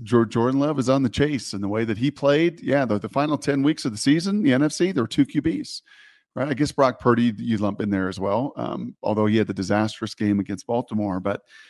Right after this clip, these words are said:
yeah, down, down the stretch, man, final ten games of the year, which we have seen at times.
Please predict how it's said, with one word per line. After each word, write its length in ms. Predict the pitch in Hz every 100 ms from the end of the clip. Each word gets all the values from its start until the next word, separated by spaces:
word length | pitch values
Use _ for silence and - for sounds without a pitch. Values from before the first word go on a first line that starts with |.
| _ _ 127
yeah, 160 | 147
down, 380 | 117 123 151 139
down 200 | 123 151
the 40 | 160
stretch, 400 | - 190 190 -
man, 300 | 135 143 143
final 320 | 107 123 143
ten 240 | 143 143
games 320 | 135 143 147
of 80 | 135
the 40 | 131
year, 220 | 151 151
which 240 | 120 -
we 160 | 135 147
have 100 | 151
seen 360 | - 190 220
at 100 | 170
times. 500 | - 107 90 - -